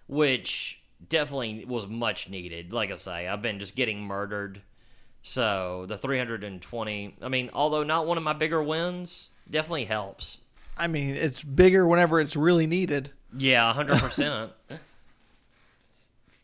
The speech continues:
Speaker 1: Uh,
Speaker 2: So then you ended up playing this week, 'cause after getting aces three times, well, I won one time, but aces cracked twice, kings cracked twice, and queen, I mean, whatever, the list goes on.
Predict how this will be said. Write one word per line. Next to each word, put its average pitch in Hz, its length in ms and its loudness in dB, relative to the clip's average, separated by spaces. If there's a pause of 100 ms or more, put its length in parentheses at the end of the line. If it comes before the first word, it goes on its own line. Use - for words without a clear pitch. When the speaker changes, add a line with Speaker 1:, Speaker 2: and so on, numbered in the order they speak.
(360)
Speaker 1:
Uh, 120 320 -2
Speaker 2:
So 208 280 6
then 190 240 6
you 202 160 8
ended 202 200 6
up 151 160 6
playing 156 280 4
this 139 180 -4
week, 143 140 0
'cause 143 140 2
after 180 400 6
getting 147 480 2 (380)
aces 170 1000 2 (140)
three 165 300 4
times, 147 420 -2
well, 277 180 4
I 233 120 0
won 170 240 0
one 139 180 -2
time, 135 320 -8 (340)
but 151 300 8 (220)
aces 180 280 6
cracked 160 380 4
twice, 160 320 4
kings 165 320 -2
cracked 147 320 -2
twice, 143 460 -2
and 139 260 -10
queen, 160 320 -6
I 156 60 -6
mean, 147 240 -10 (320)
whatever, 147 400 -2
the 135 100 -4
list 151 240 2
goes 143 220 -2
on. 135 260 -6